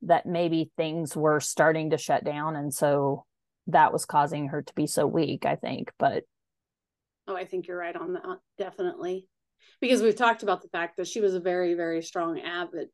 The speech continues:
Speaker 2: advocate for hospice and was a hospice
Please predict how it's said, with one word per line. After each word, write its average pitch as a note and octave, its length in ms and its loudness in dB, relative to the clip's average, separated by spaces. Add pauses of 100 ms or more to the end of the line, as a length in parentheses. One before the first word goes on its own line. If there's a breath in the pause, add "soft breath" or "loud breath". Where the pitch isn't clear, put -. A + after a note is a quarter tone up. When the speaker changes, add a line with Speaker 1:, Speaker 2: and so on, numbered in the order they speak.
(120)
Speaker 2:
advocate F3+ 680 -2
for D#3+ 100 -12
hospice - 760 -8 (220)
and F#3+ 300 2
was F3+ 180 -2
a E3 60 -6
hospice - 600 -10